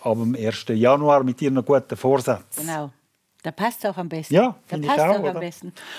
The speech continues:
Speaker 2: Und sich auch ja da mit den guten Vorsätzen auf keinen Fall überfordern.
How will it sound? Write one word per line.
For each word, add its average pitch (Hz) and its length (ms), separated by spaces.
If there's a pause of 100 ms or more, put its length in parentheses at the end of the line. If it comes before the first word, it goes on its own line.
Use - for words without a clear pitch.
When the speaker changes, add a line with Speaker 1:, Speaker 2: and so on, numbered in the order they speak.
(120)
Speaker 2:
Und 233 160
sich 269 200
auch 240 140
ja 208 180 (120)
da 233 420
mit 226 320
den 269 140
guten 254 260
Vorsätzen 226 680
auf 196 300
keinen 269 640
Fall 233 340
überfordern. 190 720